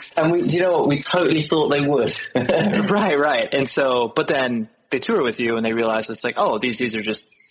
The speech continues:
Speaker 2: you know, they're totally normal, average guys." And so, um,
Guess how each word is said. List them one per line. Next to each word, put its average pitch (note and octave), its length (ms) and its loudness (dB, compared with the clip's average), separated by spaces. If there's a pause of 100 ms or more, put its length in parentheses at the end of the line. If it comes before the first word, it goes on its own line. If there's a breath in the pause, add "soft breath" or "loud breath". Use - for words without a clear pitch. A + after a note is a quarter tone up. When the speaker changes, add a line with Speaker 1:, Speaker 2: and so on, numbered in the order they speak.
(300)
Speaker 2:
you B2 100 -6
know, G2+ 140 -4 (220)
they're G#2+ 240 -2 (340)
totally A#2 400 0
normal, A2+ 420 -2
average G#2+ 360 -2
guys." A2 380 0
And G#2+ 120 -4
so, G#2+ 400 0
um, G#2+ 400 -4